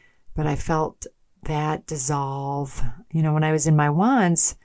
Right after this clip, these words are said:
you know, it was more that kind of excited, like, more the, the, the chemical release in, around our wants is often dopamine. And it, that, unfortunately, when we activate that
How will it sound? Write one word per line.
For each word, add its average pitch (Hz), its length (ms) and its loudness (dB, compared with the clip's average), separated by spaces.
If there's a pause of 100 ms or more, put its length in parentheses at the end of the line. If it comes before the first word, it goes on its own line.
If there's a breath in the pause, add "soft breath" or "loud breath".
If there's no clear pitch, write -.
(220 soft breath)
you 214 80 4
know, 220 80 8
it - 20 6
was 196 140 2
more 190 160 8
that 180 260 2
kind 170 220 -2
of 160 100 -2
excited, 160 680 2
like, 135 260 -8
more 156 240 -2
the, 147 300 -2
the, 135 200 -6 (580)
the - 80 -4
chemical 208 440 4
release 151 440 0
in, 147 280 -2 (120)
around 151 340 -6
our 147 100 -2
wants 175 380 -2
is 147 100 -6
often 151 280 0
dopamine. 143 600 -2 (600 soft breath)
And 143 580 0 (480)
it, - 160 -8
that, 160 380 -4
unfortunately, 170 640 0
when 147 140 2
we 147 200 -4 (260)
activate 156 560 -2
that 143 300 -2